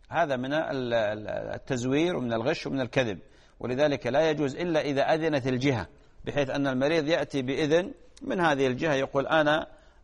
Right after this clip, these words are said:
يعني أعاني، ما عندي كذا، فأريد أن أسجل باسم كذا قريبي أو واحد من عائلتي"، يجوز. أما هكذا لا، ولا يجوز تعي-، تعينينهم يا أختي الفاضلة على، على ال-، الخطأ.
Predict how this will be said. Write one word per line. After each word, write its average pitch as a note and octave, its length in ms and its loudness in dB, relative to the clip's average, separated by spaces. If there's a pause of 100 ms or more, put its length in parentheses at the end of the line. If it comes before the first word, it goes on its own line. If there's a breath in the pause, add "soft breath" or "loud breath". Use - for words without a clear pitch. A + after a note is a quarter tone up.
(120)
يعني C#3+ 420 0
أعاني، D3 320 2
ما G3 120 2
عندي A2+ 500 -2
كذا، B2+ 440 2
فأريد D3+ 1300 0
أن D3 120 2
أسجل D#3 400 0
باسم D3 440 0
كذا C#3 380 4 (540 loud breath)
قريبي C#3+ 420 2
أو B2+ 320 0
واحد C3 320 0
من C3 120 -4
عائلتي"، C#3+ 360 0
يجوز. B2 400 0
أما D#3+ 460 0
هكذا E3 300 2
لا، C#3 200 4 (260 loud breath)
ولا E3 200 4
يجوز F3 300 0
تعي-، C#3+ 420 -4
تعينينهم D3 640 0
يا C3+ 80 0
أختي C3 160 -4
الفاضلة C#3 480 0
على، C#3 340 2 (420 loud breath)
على C#3+ 500 2
ال-، C3 240 -2
الخطأ. A2+ 640 0